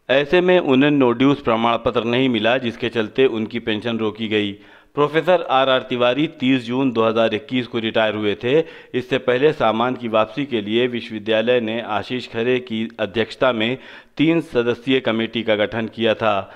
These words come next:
प्रोफेसर तिवारी का कहना है कि जब सारा सामान वापस किए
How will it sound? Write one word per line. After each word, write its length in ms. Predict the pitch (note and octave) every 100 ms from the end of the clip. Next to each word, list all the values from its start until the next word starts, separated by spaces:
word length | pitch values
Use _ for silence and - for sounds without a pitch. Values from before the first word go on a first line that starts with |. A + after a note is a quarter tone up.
| - - -
प्रोफेसर 380 | C#3+ C#3+ D#3+ E3
तिवारी 400 | D3+ C3+ C#3+ D#3+
का 160 | D3+
कहना 400 | C#3 A2+ A#2+ C#3
है 100 | C#3+
कि 180 | D3 C#3+
जब 160 | C3 A#2
सारा 360 | B2 A#2 C3
सामान 440 | B2+ A#2 A2 A2+ A2
वापस 360 | G#2+ A#2 A2+ -
किए 320 | C3+ G#2+